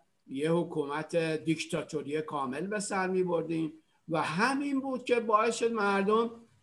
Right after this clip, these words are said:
دیگه اصلاً چشمشون رو ببندن به روی آینده. شعار آزادی و استقلال شعار اول بود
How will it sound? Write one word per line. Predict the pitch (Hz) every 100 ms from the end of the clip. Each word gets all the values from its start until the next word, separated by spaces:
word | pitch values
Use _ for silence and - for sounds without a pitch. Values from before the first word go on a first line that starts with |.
| _ _
دیگه | 165 175 220 233 - 180
اصلاً | 185 202 220
چشمشون | 220 220 202 226 208 220
رو | 226
ببندن | 202 196 247 262 240 214 208 196 180
به | 196
روی | 185 185
آینده. | 185 190 185 160 156 143 131 123 - _ _ _ _ _ _ _
شعار | - - 143 151 190 220
آزادی | 233 214 214 202 190 185 175
و | 185
استقلال | 175 - 185 165 185 226
شعار | - 175 220
اول | 175 180 175 165 208
بود | 196 220 269 233 -